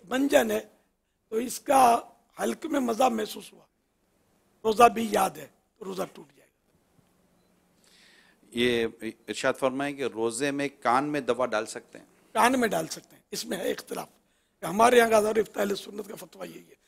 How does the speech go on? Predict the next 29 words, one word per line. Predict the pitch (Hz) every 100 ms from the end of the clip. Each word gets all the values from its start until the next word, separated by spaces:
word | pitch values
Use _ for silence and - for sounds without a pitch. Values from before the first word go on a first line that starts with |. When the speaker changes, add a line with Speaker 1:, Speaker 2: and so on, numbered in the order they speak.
| _ 233
Speaker 1:
और | 233
उलमा | 262 294 302
की | 302
तहकीकें | - 208 - 277 226
हुई | 165 165
हैं | -
इस | _
पर। | - - _ _ _ _ 98 - -
तो | 185 185 240
ये | 202 208 208
कान | 190 226
में | 262 254
दवा | 214 214
डालने | 196 190 190
से | 180 -
रोज़ा | 508 175 175 175 190
नहीं | 180 185 185
टूटता। | 175 - - - - -
अगर | 202 262 262
कान | 226 254
का | 269 254
पर्दा | - 220 214 262
फटा | - 208 -
हुआ | 208 175
है | 143 _ _ _ _ _ -
तो | 254 240
रोज़ा | 208 196 185
टूट | - 151
जाएगा। | - - -